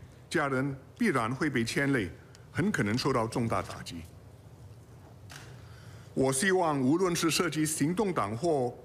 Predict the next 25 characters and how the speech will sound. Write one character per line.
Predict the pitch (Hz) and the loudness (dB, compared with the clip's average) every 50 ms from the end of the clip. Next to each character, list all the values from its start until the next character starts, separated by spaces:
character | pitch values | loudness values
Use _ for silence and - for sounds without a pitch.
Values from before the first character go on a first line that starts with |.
| - - | -16 -4
工 | - 202 190 180 | -2 0 2 2
人 | 165 160 165 | 2 2 2
党 | 160 107 92 95 | 0 -2 -2 2
议 | 127 120 | 2 2
员 | 107 95 92 98 | 2 2 2 0
的 | 98 92 | 0 0
事 | 92 - - 101 87 | -2 0 0 0 0
件， | 92 98 82 73 - - - - - - - - - - - - - - - - - - | 0 -4 -4 -4 -8 -14 -18 -20 -20 -20 -20 -20 -20 -20 -20 -20 -20 -20 -20 -18 -6 -2
大 | 165 147 139 | 0 0 0
家 | 135 151 139 131 127 127 127 131 - - - - - - - | 0 0 0 2 2 0 -2 -6 -14 -20 -20 -20 -20 -18 -6
能 | - 113 120 160 | -2 0 2 2
够 | 175 208 185 180 | 2 2 0 0
尊 | - 220 220 214 214 208 | 0 0 0 2 2 2
重 | 233 214 170 143 | 0 0 0 0
当 | 135 185 175 175 180 | 0 0 0 0 0
事 | 175 - 185 156 | -2 0 2 2
人 | 131 107 110 127 139 - - - - - - - - | 2 2 2 0 -2 -4 -8 -16 -16 -16 -16 -16 -14
和 | - - 135 | -4 -2 0
他 | 139 147 147 | 0 2 0
们 | 143 143 151 | 0 0 -2
家 | 143 160 147 139 | 0 0 0 0
人 | 135 131 127 | 2 2 2
的 | 135 123 | 2 2
隐 | 104 87 80 80 | 0 -2 -4 -6
私 | 87 - - 147 156 160 | -6 -4 0 0 0 0